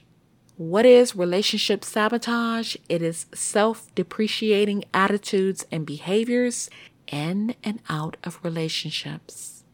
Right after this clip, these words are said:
whether they're in a relationship or not. For self-protection, for self-preservation, they mess up their relationships on purpose, push the new partner to give up on them, and then justify it all in the end.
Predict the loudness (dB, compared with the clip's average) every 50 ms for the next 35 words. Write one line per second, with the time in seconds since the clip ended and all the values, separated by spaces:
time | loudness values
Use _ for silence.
0 | _ _ _ _ _ _ _ -6 -2 -2 -2 -2 -2 -4 -4 -4 -6 -6 -8 -10
1 | _ -6 -4 -4 -2 -2 -2 -2 -2 -2 -2 -4 -4 -6 -6 -6 -4 -4 -4 -4
2 | -4 -6 -12 _ _ _ _ -6 -6 -4 -2 -2 -2 -4 -4 -4 -6 -8 -10 -14
3 | _ _ _ _ _ _ _ _ _ _ -6 -4 -2 -2 -2 -2 -2 0 0 0
4 | 0 -2 -6 -8 -10 -8 -4 -2 -2 -2 -2 -2 -6 -8 -8 -8 -10 -12 -14 -18
5 | -20 -20 -20 _ _ -6 -4 -2 -2 0 0 2 0 0 -2 -4 -2 0 2 2
6 | 2 2 2 2 0 0 -2 -4 -4 -4 -6 -6 -10 _ -20 _ _ _ _ -4
7 | -2 -2 -2 -2 -2 -2 0 0 -2 0 0 -2 -2 0 0 0 2 2 2 2
8 | 2 0 0 -2 -4 -4 -2 -2 -2 -4 -4 -8 -10 -8 -6 -6 -6 -8 _ _
9 | -14 -12 -6 -2 0 0 0 0 -2 -2 -2 -2 -6 -10 -10 -12 -14 -16 _ _
10 | _ _ _ _ _ _ -6 -2 0 2 2 2 0 -4 -2 0 0 2 2 2
11 | 2 0 0 0 0 0 0 -2 -6 -6 -6 -8 -8 -6 -6 -4 -4 -6 -10 -12
12 | -12 _ -2 0 2 2 2 2 2 2 2 0 -2 -4 _ _ _ _ _ _
13 | _ _ _ -6 -6 -4 -2 -2 -2 -2 -2 -2 0 0 0 0 -2 -4 -6 -2
14 | 0 0 2 2 2 2 2 2 2 2 2 2 2 0 0 -2 -2 -2 -4 -2
15 | -2 -4 -6 -8